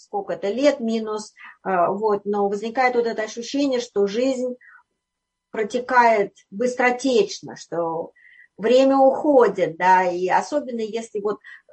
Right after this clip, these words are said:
какая-то ж-, для какой-то женщины было очень важно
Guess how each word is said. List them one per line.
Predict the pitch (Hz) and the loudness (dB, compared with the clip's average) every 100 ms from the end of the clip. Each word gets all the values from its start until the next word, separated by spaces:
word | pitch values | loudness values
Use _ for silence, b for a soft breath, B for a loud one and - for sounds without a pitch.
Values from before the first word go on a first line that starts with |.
| - | -6
какая-то | 220 220 214 202 208 202 | -4 -2 -2 0 0 0
ж-, | 190 - - | -2 -10 -14
для | 190 208 | -10 -6
какой-то | 226 220 208 202 185 175 175 _ | -6 -4 -2 -2 -2 -2 -6 _
женщины | 196 226 214 202 190 | -6 -6 -6 -10 -4
было | 202 196 | 0 0
очень | 196 208 208 | -2 -4 0
важно | 208 185 196 170 | 2 2 0 -6